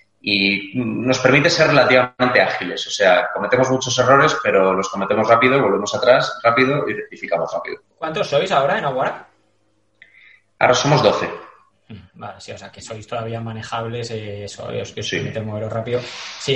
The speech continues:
Speaker 2: estu-, hablando un poco sobre lo que has dicho de la cuenta de resultados, estuve leyendo en vuestra página, eh, lo del reparto de dividendos, que es como la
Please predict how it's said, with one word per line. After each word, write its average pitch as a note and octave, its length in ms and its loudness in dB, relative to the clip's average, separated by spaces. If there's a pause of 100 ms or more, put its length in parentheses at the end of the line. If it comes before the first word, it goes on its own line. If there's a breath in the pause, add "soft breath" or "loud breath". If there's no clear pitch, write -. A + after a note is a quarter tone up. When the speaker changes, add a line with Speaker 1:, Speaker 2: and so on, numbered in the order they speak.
Speaker 2:
estu-, A#2 280 -6
hablando D3+ 340 2
un E3 80 -4
poco D#3 160 2
sobre C#3 160 -4
lo C3+ 100 -2
que C#3 60 2
has C3+ 80 2
dicho D3 160 0
de C#3 60 6
la B2+ 80 0
cuenta C3 180 -4
de B2+ 60 -2
resultados, C3+ 420 2
estuve C3+ 240 -6
leyendo C#3+ 320 -2
en C#3 80 -4
vuestra C3+ 280 -2
página, C#3 560 0
eh, A#2 400 -8
lo A#2 120 -6
del A2+ 140 -6
reparto B2 360 -6
de C3 120 -2
dividendos, C3+ 760 -2
que A#2 160 -4
es A#2+ 180 -8
como A#2+ 260 -4
la A#2 440 -2